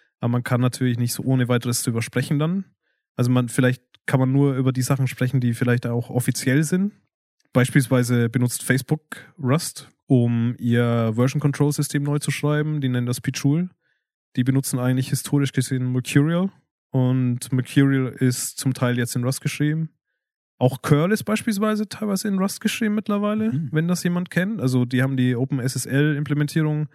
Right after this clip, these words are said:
Speaker 1: rausgenommen, als Library eingebunden und man kann auch Rust T L S benutzen mittlerweile, was sicherer ist.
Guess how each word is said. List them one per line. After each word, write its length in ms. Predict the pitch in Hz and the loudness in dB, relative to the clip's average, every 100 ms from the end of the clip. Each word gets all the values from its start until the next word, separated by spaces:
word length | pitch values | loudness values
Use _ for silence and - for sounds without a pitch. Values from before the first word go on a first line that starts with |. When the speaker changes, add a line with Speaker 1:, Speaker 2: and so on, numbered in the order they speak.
| _ _ _ _ _ | _ _ _ _ _
Speaker 1:
rausgenommen, 540 | 135 143 156 151 156 131 | -4 -2 0 0 0 0
als 180 | 127 | 0
Library 280 | 135 143 139 | 2 2 2
eingebunden 460 | 143 135 151 151 135 | 0 -2 -2 -2 -2
und 200 | 131 120 | -4 -2
man 160 | 131 | -4
kann 160 | 123 127 | -2 -2
auch 180 | 123 - | -4 -2
Rust 280 | 147 - - | -2 -2 0
T 100 | 131 | 0
L 80 | |
S 160 | 123 - | 0 -2
benutzen 400 | 156 170 - 170 | -2 -4 -2 -2
mittlerweile, 480 | 165 160 175 185 135 | -2 0 0 0 -2
was 480 | 131 - - - - | -4 -6 -8 -10 -6
sicherer 380 | 147 165 160 | -2 0 0
ist. 380 | 196 - - - | -2 -4 -8 -16